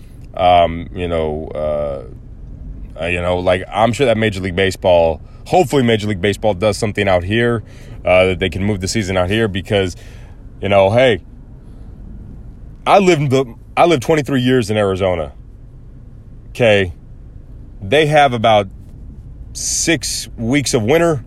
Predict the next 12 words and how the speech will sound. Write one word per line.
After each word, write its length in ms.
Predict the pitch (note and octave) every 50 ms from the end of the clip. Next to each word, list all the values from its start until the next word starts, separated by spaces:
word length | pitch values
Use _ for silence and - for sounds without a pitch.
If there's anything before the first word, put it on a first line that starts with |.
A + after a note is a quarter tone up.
| - - - - - - - - - - - - -
maybe 160 | A2 A2+ A#2
about 280 | A#2 A2 A2+ G#2+ G2+ -
two 180 | - D#3+ D#3+
weeks 220 | D#3+ E3 C3+ - C3+
of 40 |
spring, 560 | A2+ - - - D#3+ E3 E3+ E3+ E3 D#3+ D#3+ -
and 220 | B2 A2+ G#2+ G2+
that 220 | A2 B2+ C#3+ C#3+
is 180 | C#3 A#2 F#2+ G2
it, 140 | C3+ D#3 D3+
my 180 | C3+ A#2 A2
friends. 520 | G2 F2 A2 A2 G#2+ G2+ G2+ G2+ F2+ -